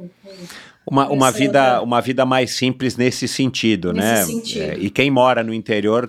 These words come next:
Speaker 2: te-, tem um pouco mais de privilégio, eu imagino, do que a gente que mora aqui nessa, nessa cidade caótica,
Speaker 1: Com
Speaker 2: como é
Speaker 1: certeza,
Speaker 2: São
Speaker 1: isso é uma
Speaker 2: Paulo.
Speaker 1: vantagem
Speaker 2: É.
Speaker 1: muito grande, eu acho, principalmente
Speaker 2: É.
Speaker 1: pras crianças, né?
Speaker 2: Exato, é, é.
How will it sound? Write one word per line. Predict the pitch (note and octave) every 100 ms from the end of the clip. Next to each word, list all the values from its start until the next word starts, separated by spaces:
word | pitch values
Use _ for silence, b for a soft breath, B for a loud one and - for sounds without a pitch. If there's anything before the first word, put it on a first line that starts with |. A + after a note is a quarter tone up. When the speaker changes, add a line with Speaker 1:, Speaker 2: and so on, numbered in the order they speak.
| -
Speaker 2:
te-, | -
tem | G2+ - B2
um |
pouco | A2 A#2+ A2
mais | G#2+ G#2
de |
privilégio, | G2+ G#2+ G#2+ F#2+ F#2 E2+
eu | F2
imagino, | F2 F2+ D#2+ E2 F2 E2 -
do | F2+
que | -
a | E2
gente | F2+ E2+
que | -
mora | F2+ E2 D2+
aqui | D#2+
nessa, | D#2 - D#2+ C#2
nessa | D2 -
cidade | - D2 D2 D2 D2+ D2+ D2+ - -
caótica, | E2+ D2+ D2+ A#2+ - G#3+
Speaker 1:
Com |
Speaker 2:
como | G#3+ D2
é | -
Speaker 1:
certeza, | E3+
Speaker 2:
São | F3+ F3+
Speaker 1:
isso | -
é |
uma | -
Speaker 2:
Paulo. | A#3 A#3
Speaker 1:
vantagem | B3+ B3+ G#3+ B3
Speaker 2:
É. | A#3+
Speaker 1:
muito | A3 B3 A#3 A3
grande, | G3+ F3 E3+ E3+
eu | F3
acho, | F3 -
principalmente | B3 B3 A3 A3
Speaker 2:
É. | D#3
Speaker 1:
pras | D3+
crianças, | - C4+ G#3+ G3 F#3+ F3
né? | F3 F3+ _ _ _ _ _
Speaker 2:
Exato, | F#2+ A2 G#2 G2 F#2 - C2+
é, | D#2 -
é. | -